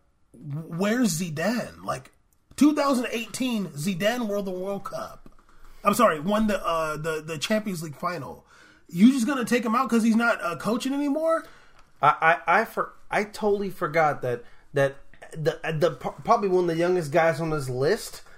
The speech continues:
Speaker 2: to be honest with you, which is Zidane, probably the youngest dude on this list. I'm pretty sure he is, actually. I think he's the youngest guy on this list 'cause no one's played more recent than him.
Speaker 1: Mm.
Speaker 2: Uh, the youngest guy on this list is not even on this list anymore. What, what is he, what has he done for life?
Speaker 1: I
Speaker 2: I, I don't even think he's fifty.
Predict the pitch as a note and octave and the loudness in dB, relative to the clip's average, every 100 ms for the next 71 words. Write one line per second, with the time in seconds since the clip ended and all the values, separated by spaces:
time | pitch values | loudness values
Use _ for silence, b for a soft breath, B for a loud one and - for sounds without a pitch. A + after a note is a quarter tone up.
0 | - D#3 C#3+ C3 D3+ E3+ G3 A3 G#3+ E3 | -8 -4 0 2 2 0 -4 -4 -2 -2
1 | D3 C#3+ C3+ C3+ D#3+ F3 F#3+ F3 D3+ D#3 | -4 -6 -4 -2 -2 0 0 0 0 2
2 | A3 G#3+ D#3 F#3+ F#3 E3 C#3 F3+ F3 D#3 | 0 2 2 4 2 0 -2 -2 0 -2
3 | A3 B3 - G#3 F3 F#3+ C#3+ B2 - C3+ | 0 0 2 2 6 4 4 -2 -4 -4
4 | G#3 G#3 E3 E3+ E3 D3 D3 C#3 C3 F#3+ | -2 -4 -2 -2 -2 -2 -2 -2 -2 -2
5 | - B B G3 F3 G#3 G#3 G3+ G3+ F3+ | -6 B B 0 4 6 4 4 0 2
6 | E3+ E3 F3+ E3+ C3+ C#3 E3 B2 C#3+ B | 0 0 -2 -4 -4 -2 0 -2 -4 B
7 | B B - E3+ - - - E3 G3 C4+ | B B 6 8 6 -6 -8 2 4 4
8 | C#4 A3+ G#3 G3+ - D#3 F#3 G3 G3 G3+ | 4 4 4 2 -2 -2 4 4 6 4
9 | F#3+ F#3+ D#3+ F#3 F#3+ A#3 A3 F3+ F#3 F3+ | 4 2 2 0 2 2 4 6 8 8
10 | F3+ E3+ G3 F3+ A#3 G#3+ F3 C3+ E3+ F#3+ | 8 4 0 2 4 4 2 8 10 10
11 | G#3 G#3 G3+ F#3+ A3 D#4 - - D#3 - | 8 6 6 8 8 6 2 -2 -2 6
12 | D4 C#4+ D#4 G#4 B3+ G#3+ G3 C#4 G4 G4+ | 10 12 12 10 6 -2 -4 4 4 12
13 | A#4+ C5 - B3+ D3+ G#2 | 12 12 6 -2 0 -6